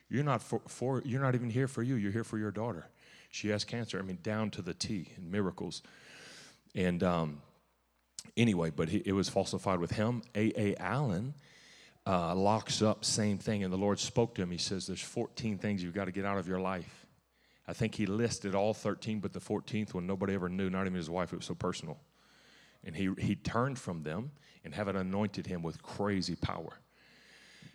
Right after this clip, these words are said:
Fasting and prayer in his closet. And, uh, I'm telling you, there's gonna be a stirring. Listen to me, young people. You're gonna feel the Lord pull you, and the enemy's like, "Oh, no, no, no, no. No, get busy. Do something. Distraction, something. Don't do that."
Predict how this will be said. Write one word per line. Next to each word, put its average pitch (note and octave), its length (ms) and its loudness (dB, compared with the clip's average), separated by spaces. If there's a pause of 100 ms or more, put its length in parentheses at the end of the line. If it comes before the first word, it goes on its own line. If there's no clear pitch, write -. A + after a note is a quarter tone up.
(100)
Fasting G#2 400 0
and F#2 100 -4
prayer F#2+ 200 0
in G2 60 -2
his F2 100 -2
closet. F#2 420 -4 (200)
And, F2+ 200 -2
uh, F2+ 140 0
I'm F#2 80 -6
telling A#2 220 2
you, G2+ 40 4
there's G#2 160 2
gonna A2 180 2
be G2+ 200 2
a F2+ 80 0
stirring. G#2 580 0 (100)
Listen F#2+ 200 -4
to G#2 80 0
me, F#2 80 0
young F#2 200 0
people. F2+ 220 -4
You're F#2 60 -2
gonna G2+ 120 0
feel A2 160 0
the G2 60 2
Lord G2+ 260 2
pull G#2 300 0
you, A2+ 240 0 (320)
and F2 80 -6
the F2+ 60 0
enemy's G2+ 260 2
like, F#2 160 0
"Oh, G2 140 2
no, A2 120 4
no, A2 140 4
no, G#2+ 140 4
no. F#2 180 0 (180)
No, F2 140 -4
get G#2 180 -4
busy. G#2+ 440 2
Do G2 100 0
something. G2+ 460 -2 (140)
Distraction, G2+ 520 -2
something. F#2 440 -2
Don't G2 280 -2
do G2 120 0
that." D#2 280 -6